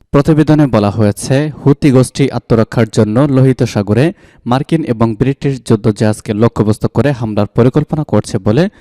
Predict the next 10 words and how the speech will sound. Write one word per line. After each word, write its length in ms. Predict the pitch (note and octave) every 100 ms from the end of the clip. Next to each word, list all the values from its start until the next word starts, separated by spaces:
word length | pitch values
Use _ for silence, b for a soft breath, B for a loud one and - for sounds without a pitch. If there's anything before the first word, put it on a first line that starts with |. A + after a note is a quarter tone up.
| b -
গ্রুপটির 440 | A#2+ A#2 - A2
সামরিক 320 | C3 C3+ D3 -
মুখপাত্র 460 | C3 - C#3 - D3 C#3
আল 200 | A#2+ A2 G#2
মাসিরা 320 | A2 G#2+ A#2 E3+
টিভিতে 400 | - A2+ A2 -
প্রকাশিত 500 | - C3 D3 - D3+ C#3+
এক 140 | A#2 A2 _
বিবৃতিতে 480 | A#2 - A#2+ A#2+ G#2 F#2+
জানিয়েছেন। 500 | G2+ G2 F#2+ -